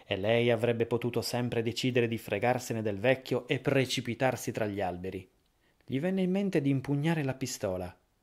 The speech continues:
ma preferì lasciarla dov'era. Rincorrerla non sarebbe stato difficile, considerando com'era intontita. Però Abra non spostò neanche lo sguardo,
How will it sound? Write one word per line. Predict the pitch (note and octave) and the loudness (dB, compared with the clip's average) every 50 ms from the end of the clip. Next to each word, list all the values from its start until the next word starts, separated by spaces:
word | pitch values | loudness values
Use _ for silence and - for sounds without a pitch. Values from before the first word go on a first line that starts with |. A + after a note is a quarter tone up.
| _ _ | _ _
ma | G#2 G2+ F#2+ F#2+ | -10 -8 -8 -8
preferì | - - A2 - - B2+ B2 A#2+ | -6 -8 -8 -4 -2 0 0 2
lasciarla | A#2 A#2 G#2+ - - B2 A2+ G#2+ A2+ A2 | 2 2 2 2 2 0 0 0 0 -2
dov'era. | G#2 G#2 F#2+ F#2+ F#2+ F#2 F#2+ F#2+ G2 - _ _ _ _ - - - - - | -2 -2 -2 -2 -2 -2 -4 -6 -8 -12 _ _ _ _ -20 -20 -20 -12 -4
Rincorrerla | A#2 B2 A#2+ B2+ B2 - D3 D3 C#3+ C#3 C#3+ C#3+ C3 C3+ C3 C3+ | 0 0 0 0 0 2 2 2 4 4 2 2 2 4 4 4
non | C3+ C3+ C#3 C#3 C#3 | 4 2 2 0 0
sarebbe | C#3 - C#3 C3 C3 B2+ B2+ A#2+ | -2 -2 -4 -2 -2 -2 -2 -4
stato | - - B2+ A2+ A2 - A2 | -2 2 2 2 2 2 0
difficile, | G#2 G#2 G2 - - G#2+ G#2 - - A2 G2+ G2+ - - - - - | -4 -4 -6 -6 -6 -6 -6 -6 -4 -4 -4 -4 -4 -6 -12 -14 -14
considerando | - - G#2 G#2 G2+ - A2 G2+ G#2 G#2+ G#2+ G#2+ G#2+ G#2+ G#2 | -10 -8 -6 -6 -4 -2 0 0 2 2 2 2 0 -2 -2
com'era | - A2 G#2 G#2+ G#2+ G#2+ | -2 -2 -2 0 0 0
intontita. | G#2+ G2+ G2+ - A2 G2+ G2 - A2 G2+ G2 - G2 F#2 - - _ _ _ _ _ _ - - - - _ | -2 -2 -4 -4 -4 -4 -4 -4 -6 -6 -4 -2 -4 -4 -4 -8 _ _ _ _ _ _ -20 -20 -20 -16 _
Però | - - D3+ F3 F#3+ F#3+ F3+ | -6 -2 0 2 4 4 6
Abra | F3 F#3 F#3 F3+ F3+ F3 | 6 4 4 4 2 2
non | E3+ F3 F3 | 0 -2 -4
spostò | - - - E3 - - - F3 E3 | -4 -2 -2 -2 -2 0 0 2 2
neanche | D3+ D3+ D#3+ E3+ F#3 F3+ F3+ F3 D#3 | 4 4 2 2 2 0 0 0 0
lo | D3+ | 0
sguardo, | C#3 B2+ A#2+ B2 A2+ G#2+ G#2 G2+ G2 F#2+ G2+ F#2+ - - | 0 0 2 2 4 4 2 2 -2 -4 -6 -6 -6 -10